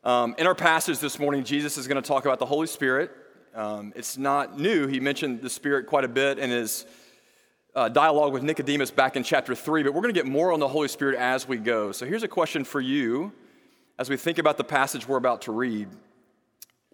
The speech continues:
W-, what does the Holy Spirit do fundamentally? What does the Holy Spirit do?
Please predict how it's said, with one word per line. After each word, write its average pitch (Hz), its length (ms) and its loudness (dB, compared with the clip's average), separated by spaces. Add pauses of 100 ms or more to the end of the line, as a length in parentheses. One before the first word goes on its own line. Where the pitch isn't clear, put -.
(160)
W-, 143 180 -12
what 190 180 -2
does 254 120 -4
the 151 60 0
Holy 139 280 -2
Spirit 113 440 -4
do 95 220 -6 (1040)
fundamentally? 131 560 0 (1120)
What 160 80 -2
does 190 80 -2
the 170 80 -2
Holy 156 240 2
Spirit 139 380 0
do? 101 340 -2